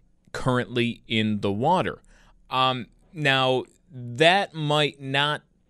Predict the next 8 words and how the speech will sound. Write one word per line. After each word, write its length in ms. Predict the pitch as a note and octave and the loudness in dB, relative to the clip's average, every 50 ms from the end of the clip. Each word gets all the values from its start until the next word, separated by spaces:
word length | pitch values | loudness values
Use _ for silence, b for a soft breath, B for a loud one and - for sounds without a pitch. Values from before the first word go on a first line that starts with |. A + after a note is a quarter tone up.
| _ - - | _ -16 -14
constitute 1080 | - - - C#3 C#3+ - - - - D3 C3 - - C3+ C3 B2+ B2 A#2 - A2 - - | -12 -8 -6 -6 -4 -2 -4 -2 -2 -2 -4 -2 0 0 0 0 0 -4 -10 -20 -16 -8
great 400 | - A#2+ A2+ A#2 B2+ D3 D3 G2 | -2 2 4 4 4 4 2 -2
notice 640 | G#2+ G#2+ A2+ A#2 B2+ C#3+ C3 A#2 A2 - - - | -4 -2 0 0 0 0 0 0 0 0 -2 -4
to 640 | - - - A#2+ A#2 A2 G#2+ G#2 G#2 G#2 G#2 G2+ - - _ _ - | -4 -4 -2 0 2 2 2 2 0 -2 -2 -4 -6 -10 _ _ -12
residents 880 | G#2+ G2+ G2 G2+ A2+ B2+ E3+ E3+ - F3+ E3 D3+ A#2+ A2 G2+ - - | -10 -8 -2 0 2 2 2 2 2 2 2 2 0 0 -2 -2 -2
of 160 | G#2+ F#2 - | -2 -2 -2
Buffalo, 640 | G2 F#2 F2 - - F2 E2+ E2 D#2+ D#2 E2 G#2+ - _ _ _ b b b b b b b b b b b b _ - | -2 -2 -2 -4 -6 -6 -6 -4 -4 -4 -6 -8 -10 _ _ _ b b b b b b b b b b b b _ 2
um, 340 | A2 A2 A2 A2 A2 G#2+ | 4 4 6 4 2 0